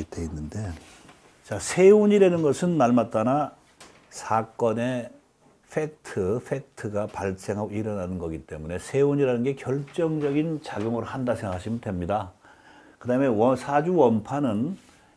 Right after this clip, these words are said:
이거 전부 내 것이다, 내 거. 이거 내 것이고, 대운은, 대운은 월지를 기준으로 다 만들었기 때문에 월지는 내 부모궁이고요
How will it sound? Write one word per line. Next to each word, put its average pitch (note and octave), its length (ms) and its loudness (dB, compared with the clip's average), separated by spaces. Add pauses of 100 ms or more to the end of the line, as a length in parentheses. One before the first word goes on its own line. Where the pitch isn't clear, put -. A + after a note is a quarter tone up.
이거 D#3 140 -2
전부 D3+ 300 -2
내 G2 300 -2
것이다, G#2 420 -6
내 E2 140 -10
거. - 200 -14
이거 A2 100 -6
내 G2 220 -2
것이고, F#2 640 -8 (680)
대운은, C#3 760 2 (800)
대운은 C#3 520 0 (600)
월지를 D#3 840 0
기준으로 C3 460 -2
다 B2+ 140 -4
만들었기 G2+ 520 -2
때문에 F#2 420 -4
월지는 C3 640 2
내 C3 180 0
부모궁이고요 A2 1040 2